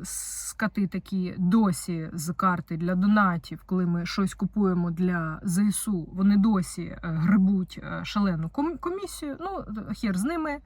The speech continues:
е, там буде окремий котел для всіх. І про що я хочу сказати? Я хочу сказати вам, що, любі мої переможці, обожнюю вас, чекаю на вас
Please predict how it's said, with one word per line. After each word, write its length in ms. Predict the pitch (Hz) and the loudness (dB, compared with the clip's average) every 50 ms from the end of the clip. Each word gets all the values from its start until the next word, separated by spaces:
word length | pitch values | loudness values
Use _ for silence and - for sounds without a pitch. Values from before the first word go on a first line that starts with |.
| - - - - - - - - | -16 -20 -18 -18 -18 -18 -16 -12
е, 120 | - 175 170 | -8 -8 -2
там 280 | - 226 233 240 226 | 2 4 6 6 6
буде 200 | 202 220 202 202 | 6 4 4 2
окремий 400 | 196 185 - 208 214 147 196 185 | 2 2 2 2 4 4 4 2
котел 340 | - 104 - - 170 165 - | 0 -2 -4 -4 -4 -6 -4
для 160 | 156 156 151 | -4 -4 -6
всіх. 340 | 147 - - - - - - - - - - - - - - - - - - - - - - - - _ _ - 254 233 226 | -6 -8 -10 -12 -12 -12 -14 -20 -20 -20 -18 -18 -16 -16 -16 -18 -18 -18 -18 -20 -20 -20 -20 -20 -20 _ _ -12 -2 2 2
І 80 | 233 | 2
про 160 | - - 311 | 4 4 0
що 160 | - - 381 370 | 0 2 2 2
я 220 | 330 302 262 240 | 4 4 4 2
хочу 360 | - - 262 208 - 233 208 | 2 2 0 0 0 0 -2
сказати? 440 | 190 - - 202 170 160 151 - 240 | -2 -2 -2 -2 -2 -2 -2 -2 -2
Я 60 | 277 | -2
хочу 240 | - - 302 - - | 0 -2 -2 -4 -4
сказати 400 | - - 294 269 330 339 - 269 | -8 -6 -4 -2 -2 -2 0 2
вам, 180 | 262 285 277 233 | 2 2 2 2
що, 260 | - - 240 220 - 233 | 0 0 -2 0 2 6
любі 500 | 214 277 339 349 311 294 302 294 285 - - | 6 6 6 6 4 2 0 -2 -2 -4 0
мої 300 | - 180 190 185 180 208 | 2 4 4 4 4 2
переможці, 760 | - - 208 190 190 185 185 180 165 - - - - - 170 156 - - _ - - - - _ _ _ - - - | 0 0 0 2 4 4 4 2 0 -2 -6 -12 -10 -8 -10 -10 -10 -14 _ -20 -20 -20 -20 _ _ _ -16 -6 0
обожнюю 600 | 262 277 240 262 269 240 202 170 180 175 170 165 | 2 4 6 6 6 6 4 4 2 0 0 -2
вас, 340 | 151 156 156 156 - - - _ | -4 -6 -8 -8 -10 -14 -16 _
чекаю 680 | - - - 262 - - 285 320 339 339 320 311 302 247 | -6 -2 -2 0 2 4 4 4 4 4 2 0 -2 -2
на 140 | 202 214 214 | 2 2 2
вас 480 | 202 180 214 226 247 254 - - - | 4 4 4 4 4 2 0 -4 -10